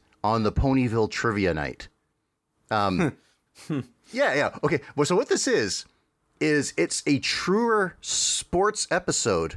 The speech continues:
Speaker 1: than all of the Buckball episodes,
Speaker 2: <laughs>
Speaker 1: because each pony is in a competition, and that shows the contrast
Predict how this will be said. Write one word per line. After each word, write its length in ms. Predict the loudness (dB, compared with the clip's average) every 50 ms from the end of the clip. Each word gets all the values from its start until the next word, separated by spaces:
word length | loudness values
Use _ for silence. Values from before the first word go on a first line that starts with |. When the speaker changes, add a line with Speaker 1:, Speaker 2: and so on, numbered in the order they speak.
| -10 -4
Speaker 1:
than 180 | 0 0 0 0
all 320 | 2 0 2 2 2 2
of 120 | 0 0
the 100 | 0 -2
Buckball 640 | -2 -2 -4 -4 -4 -4 -4 -2 0 0 2 0 0
episodes, 640 | -2 -4 -6 -4 -4 -2 -4 -4 -4 -6 -8 -8 -8 _ _ _ _
Speaker 2:
<laughs> 200 | _ -6 -4 -2
Speaker 1:
because 400 | 0 0 2 0 0 0 -2 -6 _ _ _ _ _ -20 -20 _ _ 0
each 320 | 0 0 0 -2 -4 -2
pony 460 | 0 0 2 2 2 2 0 -2 -4 -6 _ _ _ _ _ _ _ -2
is 180 | 0 0 2 2
in 120 | 2 2
a 40 | 2
competition, 720 | 0 0 -2 -2 -2 -2 -2 -2 -2 0 0 -2 -4 -4 -8 -12 _ _ _ _ _ _ _ _ _ _ -4
and 180 | -2 0 2 2
that 180 | 2 0 0 -2
shows 380 | -2 0 0 2 2 2 0
the 100 | 0 -2
contrast 720 | -2 -2 0 0 0 0 -2 -2 0 0 0 0 -2 -4